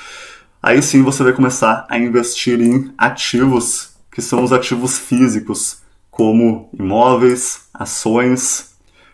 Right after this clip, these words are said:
como cursos que você cria e vende, livros que você cria e vende, títulos do Tesouro Público, E aí,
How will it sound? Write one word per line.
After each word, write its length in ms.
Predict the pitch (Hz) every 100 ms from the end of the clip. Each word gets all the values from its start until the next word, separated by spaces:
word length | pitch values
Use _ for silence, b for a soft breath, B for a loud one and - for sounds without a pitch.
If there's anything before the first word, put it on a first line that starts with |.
| _
como 600 | - 117 113 120 117 110 -
cursos 760 | - 139 139 135 143 135 -
que 160 | - 113
você 300 | 110 - 120
cria 380 | - 117 120 127
e 140 | 110
vende, 680 | 101 110 131 135 117 127 127 b b b
livros 640 | 107 104 131 147 135 127 -
que 140 | -
você 260 | 107 110 -
cria 540 | - 117 120 123 120
e 80 | 113
vende, 680 | 92 104 117 135 131 135 - - B B B B B
títulos 520 | - 151 151 143 131
do 80 | 127
Tesouro 420 | 127 113 117 113
Público, 760 | - 139 143 139 135 139 135 - - _ - B B B
E 120 | - 156
aí, 300 | 135 170